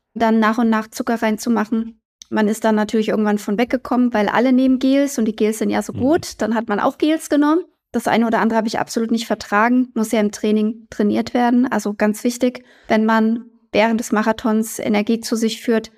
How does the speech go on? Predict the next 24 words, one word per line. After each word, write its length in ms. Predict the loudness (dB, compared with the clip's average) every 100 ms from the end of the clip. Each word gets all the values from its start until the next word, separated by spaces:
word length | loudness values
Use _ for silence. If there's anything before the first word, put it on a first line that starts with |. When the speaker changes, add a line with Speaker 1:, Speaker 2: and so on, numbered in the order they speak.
| _ -6
Speaker 1:
sollte 320 | 0 2 2
man 140 | 2
es 120 | 0
vorher 260 | -2 -2 -2
trainiert 380 | 0 0 0 0
haben 220 | 0 2
im 120 | 2
Training, 500 | 2 2 2 2 -2 _ _
weil 160 | -2 0
sonst 240 | 0 -4
kann 180 | 0 2
das 220 | 2 -2
zu 120 | -2
Magenkrämpfen 720 | 0 2 2 0 0 -2 -2 -4
oder 120 | -4
sonst 300 | -2 -4 -2
was 180 | -2 0
führen 340 | 0 2 2
oder 200 | 0 0
eben 200 | 0 0
dann 260 | 2 0 0
in 140 | -2
Richtung 380 | -2 -2 -2 0
auch 220 | 0 -2